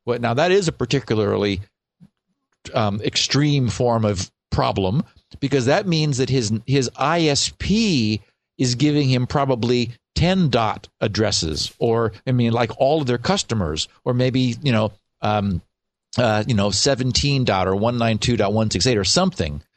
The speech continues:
So that's a problem because there's no nat for them to configure. So, so, but, but, but in the normal case with a residential nat router, well, okay, it's a firewall.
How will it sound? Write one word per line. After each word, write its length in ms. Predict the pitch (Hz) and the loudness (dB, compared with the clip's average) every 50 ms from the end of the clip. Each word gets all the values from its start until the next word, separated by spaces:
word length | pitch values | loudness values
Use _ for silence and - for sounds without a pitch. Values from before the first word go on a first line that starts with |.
| _ _ _ _ | _ _ _ _
So 480 | - - - 147 143 139 139 135 127 - - - _ _ _ _ _ _ | -4 0 2 2 2 4 2 0 -2 -4 -10 -20 _ _ _ _ _ _
that's 460 | 101 110 120 165 240 - - - - - _ _ _ _ | 0 0 2 2 2 0 0 -2 -2 -4 _ _ _ _
a 60 | - | -12
problem 560 | 110 - - 120 110 101 82 92 92 92 110 113 | -10 -4 -2 0 0 0 0 0 0 0 0 -2
because 540 | 123 120 117 - 143 135 127 127 113 113 - - _ _ _ | -2 -2 0 0 2 2 2 2 0 -2 -8 -12 _ _ _
there's 280 | - 135 151 156 131 123 | 0 0 2 2 0 0
no 300 | 127 131 147 160 180 185 | 0 0 2 2 0 0
nat 440 | 160 135 131 147 160 165 170 170 - | 0 0 0 0 0 0 0 -4 -6
for 160 | _ - 143 135 | _ -4 -2 0
them 240 | 131 131 131 131 | 0 0 0 0
to 60 | 120 120 | -2 -2
configure. 800 | - - 113 101 - - - 160 143 110 101 87 73 64 - - _ _ _ _ _ _ _ _ | -2 -2 -2 -2 -2 0 0 0 0 0 0 0 -2 -2 -6 -10 _ _ _ _ _ _ _ _
So, 640 | _ - - - 147 147 147 143 139 135 135 127 - - _ _ _ _ _ _ _ _ _ _ | _ -4 0 2 2 2 4 4 2 2 0 0 -4 -10 _ _ _ _ _ _ _ _ _ _
so, 480 | - 147 - 147 139 135 131 135 131 127 - _ _ _ _ _ | -4 0 2 2 4 4 2 2 0 -2 -6 _ _ _ _ _
but, 220 | - 120 160 - 127 | -2 -2 0 2 2
but, 80 | 147 | 2
but 120 | 147 147 147 | 4 4 4
in 140 | 151 147 143 | 4 4 4
the 80 | 135 | 4
normal 400 | 131 131 143 175 226 254 240 196 | 4 2 2 2 2 2 0 0
case 320 | - - - 113 110 110 - | 0 -2 -2 0 0 0 -2
with 120 | 123 113 | -2 -2
a 60 | 117 | 0
residential 640 | 101 117 147 165 165 160 139 147 170 180 - 156 139 | 2 2 2 4 2 2 2 2 0 0 0 0 0
nat 260 | 113 107 98 - - | 2 2 0 0 0
router, 360 | 98 101 92 95 95 123 160 | 0 0 2 2 0 0 0
well, 320 | 170 185 214 220 214 196 - - _ _ | 2 2 4 4 2 0 -2 -6 _ _
okay, 400 | 240 196 - - 120 127 165 - - _ _ _ _ - | -4 -2 0 0 0 0 0 -2 -6 _ _ _ _ -2
it's 180 | 131 - - | -2 0 0
a 60 | 165 | -2
firewall. 800 | 151 - - 165 240 302 285 151 113 101 92 85 71 67 - - | -2 -2 -2 0 0 2 2 2 0 0 0 -2 -4 -6 -8 -12